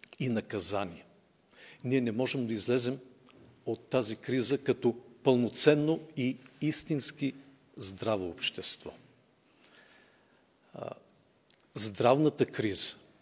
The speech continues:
поражда сътресение в икономиката и в социалната система.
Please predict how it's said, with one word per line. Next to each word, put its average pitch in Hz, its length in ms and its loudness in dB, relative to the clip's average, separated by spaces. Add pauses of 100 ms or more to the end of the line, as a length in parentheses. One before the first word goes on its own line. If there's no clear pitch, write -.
(640)
поражда 135 600 6 (1200)
сътресение 127 720 2
в 113 220 -4
икономиката 117 800 -6
и 117 40 -6
в 107 120 -6
социалната 107 720 0
система. - 520 0